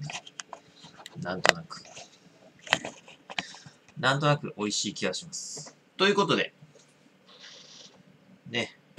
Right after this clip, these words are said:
今日の、えー、つまみはこちら。えー、以前Amazonで、えー、購入しました。えー、と、確か一キロ二千円ぐらいで購入した。えーと、今もね、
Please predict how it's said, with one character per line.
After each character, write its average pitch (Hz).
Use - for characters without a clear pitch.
今 226
日 -
の、 113
え 110
ー、 -
つ -
ま 156
み 151
は 139
こ 120
ち 156
ら。 143
え 127
ー、 -
以 208
前 214
Amazon 160
で、 92
え 101
ー、 -
購 131
入 131
し -
ま 123
し -
た。 73
え 85
ー、 -
と、 107
確 -
か 101
一 135
キ -
ロ 123
二 135
千 185
円 190
ぐ 190
ら 151
い 101
で 92
購 101
入 98
し -
た。 85
え 101
ー -
と、 -
今 214
も 110
ね、 98